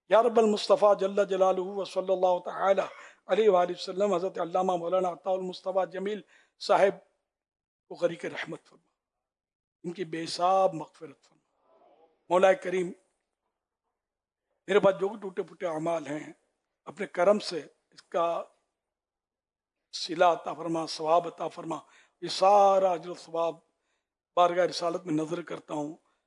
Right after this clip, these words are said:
سرکار صلی اللہ علیہ وسلم کو عطا فرما، اور سرکار صلی اللہ علیہ وسلم کے طفیل حضرت مولانا مرحوم جگر گوشہ سلطان الواعظین حضرت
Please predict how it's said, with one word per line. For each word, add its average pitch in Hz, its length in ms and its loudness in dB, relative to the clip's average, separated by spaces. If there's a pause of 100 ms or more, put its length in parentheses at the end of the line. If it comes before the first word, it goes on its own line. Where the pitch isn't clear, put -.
(140)
سرکار 160 320 -4
صلی 160 260 -10
اللہ 151 120 -12
علیہ 156 160 -10
وسلم 185 340 -4 (720)
کو 196 240 -4
عطا 170 220 -8
فرما، 175 360 -2 (440)
اور 170 240 0
سرکار 196 500 2
صلی 175 160 -8
اللہ 170 160 -12
علیہ 170 160 -4
وسلم 180 280 -6
کے 175 140 -12
طفیل 190 520 -8 (720)
حضرت 190 280 0 (100)
مولانا 175 360 0
مرحوم 160 440 -6 (920)
جگر 180 260 2
گوشہ 175 380 -4
سلطان 165 340 -10
الواعظین 160 600 -8 (560)
حضرت 185 220 -2